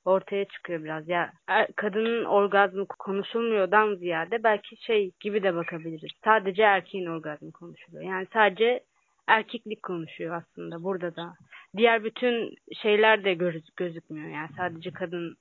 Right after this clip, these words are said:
olanlar değil. Bütün cinsel deneyimlerin hiçbiri gözükmeden, göz ardı edilerek sadece oradaki erkeğin boşalması, onun işte orgazm olması falan filan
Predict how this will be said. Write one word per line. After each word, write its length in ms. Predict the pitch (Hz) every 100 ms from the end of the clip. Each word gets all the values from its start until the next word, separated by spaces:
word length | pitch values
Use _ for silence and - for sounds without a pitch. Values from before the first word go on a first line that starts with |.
| _
olanlar 600 | 185 170 175 185 185 196
değil. 360 | 226 214 233 185 - _ 196
Bütün 600 | 247 302 285 269 82 208
cinsel 440 | 233 240 269 254
deneyimlerin 540 | 247 233 214 202 190 208
hiçbiri 640 | 240 - 214 202 277 269 -
gözükmeden, 840 | 233 220 240 - 185 175 202 262 - - _
göz 200 | 220 202
ardı 260 | 202 185 180
edilerek 560 | 165 165 175 202 285 - _
sadece 640 | 247 247 220 208 254 285 269 _ -
oradaki 380 | 226 208 214 208
erkeğin 680 | 214 196 - 214 220 208 208 - -
boşalması, 840 | 208 208 220 208 196 190 - 202
onun 380 | 185 190 196 196
işte 440 | 190 - 185 180 - _ _
orgazm 480 | - 208 196 196 185
olması 300 | 185 175 175 -
falan 260 | 190 180 180
filan 360 | 180 180 170